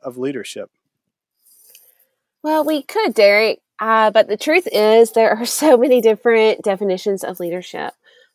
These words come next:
Speaker 2: But in my experience and through my research, um, I've definitely seen a common theme emerge, and that is based around influence.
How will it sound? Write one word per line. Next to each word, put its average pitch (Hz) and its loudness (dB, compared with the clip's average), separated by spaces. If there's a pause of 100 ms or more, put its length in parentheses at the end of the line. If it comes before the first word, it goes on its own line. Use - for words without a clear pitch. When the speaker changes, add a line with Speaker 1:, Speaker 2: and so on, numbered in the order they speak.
Speaker 2:
But 202 4
in 202 -2
my 247 0
experience 226 2
and 185 -8
through 185 -6
my 185 -6
research, 226 0 (120)
um, 175 -6 (100)
I've 196 -12
definitely 294 -2
seen 226 -2
a 202 -10
common 196 -6
theme 196 -2
emerge, 339 -6 (340)
and 240 2
that 240 0
is 202 -2 (260)
based 208 0
around 185 -6
influence. - -8